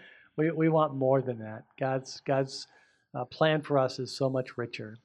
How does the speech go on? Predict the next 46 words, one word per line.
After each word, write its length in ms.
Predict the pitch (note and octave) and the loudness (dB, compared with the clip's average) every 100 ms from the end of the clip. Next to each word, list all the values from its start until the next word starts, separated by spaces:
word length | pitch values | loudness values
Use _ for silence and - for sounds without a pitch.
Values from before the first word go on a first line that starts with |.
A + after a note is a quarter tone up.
| _ _ | _ _
Um, 400 | B2+ A#2+ A#2+ A#2+ - | -14 -14 -14 -2 4
but 160 | E3 | 6
we, 240 | F3+ F3 F3 | 6 4 2
we 200 | D#3+ D#3+ | 0 0
take 380 | D#3+ G3 G3+ | 4 4 6
this, 300 | F3 C#3 - - _ _ - | 4 2 0 -10 _ _ -6
and 140 | C#3+ D3 | 0 2
this 180 | E3 F#3 | 2 2
is 140 | D3+ | 0
an 120 | D#3+ | -2
encouragement 800 | D3+ C#3+ - C#3+ C#3+ C#3+ C3 C3+ _ - - | -2 -6 0 2 2 -2 -6 -8 _ -20 -14
to 120 | - | -8
every 240 | C#3 C#3 | -2 -2
single 300 | C3 D3 C3+ | -2 0 0
one 200 | B2 C3 | 0 -2
of 120 | C3 B2 | -2 -2
us 220 | A#2 - | -6 -10
to 100 | C3 | -12
say, 360 | - B2+ A#2+ A#2+ _ _ - | -6 -6 -6 -10 _ _ -4
"God, 180 | C#3+ C#3+ | 0 2
what 220 | C3+ E3 | 2 2
do 60 | F#3+ | 0
you 100 | E3 | 4
got 300 | D3+ D3 - | 2 2 -6
planned 380 | C#3 C3 C3+ | -6 -4 -4
for 120 | - C3 | -6 -6
me? 360 | B2 A2+ G#2 _ _ _ _ _ | -6 -10 -14 _ _ _ _ _
What's, 240 | D#3+ F#3 - | 4 4 4
what's 220 | - A#3 | 2 2
the 80 | F3 | 0
exciting 560 | C3+ - - D3 C#3+ C#3 | 0 0 2 4 4 0
thing 200 | C#3+ C#3 | 0 0
you 100 | B2 | 0
have 160 | B2+ | -2
in 80 | B2 | -4
my 180 | A#2+ A#2 | -8 -10
life?" 320 | A2+ A2 A2+ _ _ | -12 -14 -20 _ _
And, 300 | C#3 B2 A#2+ B2 | -14 -12 -14 -16
and 120 | B2 | -12
that's 180 | B2+ C3+ | -8 -6
just 280 | - C3+ - | -4 -6 0
what's, 300 | C3 - - _ _ - _ - | -2 -2 -14 _ _ -20 _ -12
uh, 140 | A#2+ A#2+ | -10 -6
so 220 | - C3+ | -2 -2
great 320 | C3+ B2 B2+ | 0 -2 -2
about 360 | C3 B2+ B2 | -2 0 -2